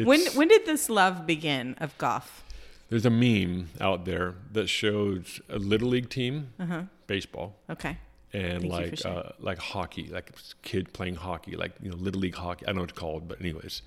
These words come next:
Speaker 2: And the memes had pictures of these kids on playing baseball and hockey as kids, and it said, "These are guaranteed golf addicts in thirty years."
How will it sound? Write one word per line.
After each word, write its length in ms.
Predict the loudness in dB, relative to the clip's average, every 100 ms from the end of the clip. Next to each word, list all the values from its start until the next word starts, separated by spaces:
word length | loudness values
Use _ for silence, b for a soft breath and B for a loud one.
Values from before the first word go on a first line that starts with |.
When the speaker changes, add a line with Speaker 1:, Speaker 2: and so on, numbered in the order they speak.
| b b b b b -4
Speaker 2:
And 160 | 0
the 60 | 0
memes 580 | 2 2 2 0 -4 -12
had 240 | -4 -4 -2
pictures 300 | -2 -2 -2
of 100 | -2
these 160 | -4
kids 300 | -4 -2 -2
on 260 | -2 -4 -8 -8
playing 240 | -6 -2
baseball 320 | -2 -2 -2 -4
and 80 |
hockey 320 | -4 -8 -6 -10
as 100 | -10
kids, 300 | -8 -6 -6 b b b b -8
and 120 | -4
it 60 | -4
said, 380 | -2 -2 0
"These 200 | 0 0
are 100 | 0
guaranteed 680 | 0 0 0 0 -2 -4 -4
golf 260 | -2 -4 -4
addicts 320 | -6 -6 -8
in 160 | -8 -10 -6
thirty 220 | -4 -4
years." 420 | -8 -8 -10 -14